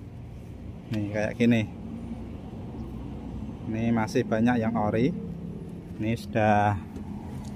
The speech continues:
masih bisa ya. Regulatornya masih manual. Terus tombol handle-nya kayak gini ya.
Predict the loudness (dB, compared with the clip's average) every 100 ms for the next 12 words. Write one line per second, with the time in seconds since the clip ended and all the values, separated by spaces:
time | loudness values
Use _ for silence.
0 | -8 -8 -8 -2 0 0 0 6 8 10
1 | 8 10 10 8 4 0 -6 -6 -8 -6
2 | -8 -8 -10 -10 -10 -10 -12 -10 -10 -10
3 | -12 -10 -10 -10 -10 -10 -8 -8 -8 -10
4 | -12 -8 -8 -8 -12 -14 -12 0 4 4
5 | 6 6 6 6 8 10 8 6 6 6
6 | 4 6 6 6 4 0 -6 -12 -12 -12
7 | -14 -6 -2 -2 -4 -4 0 2 4 4
8 | 2 -4 -10 -10 -10 -8 -8 -8 -8 -8
9 | -4 -4 -4 -10 -2 4 8 8 8 6
10 | 4 4 4 4